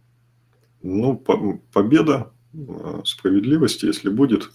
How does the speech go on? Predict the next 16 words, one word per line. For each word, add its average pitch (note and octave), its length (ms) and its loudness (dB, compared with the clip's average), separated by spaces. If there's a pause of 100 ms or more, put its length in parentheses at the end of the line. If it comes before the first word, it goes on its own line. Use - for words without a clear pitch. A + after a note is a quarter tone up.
вот, - 680 -10 (260)
так - 140 -16
что, - 320 -16 (960)
э, - 140 -20
вот, - 440 -20 (120)
э, - 680 -14
и, G#2+ 180 -6
соответственно, - 640 -2
да, F2+ 100 0
вот, F#2 200 -4
м, - 640 -16 (880)
вот - 220 -14
так. - 400 -6
На, A#2 720 6 (120)
э, - 40 -6
ш-, - 360 -4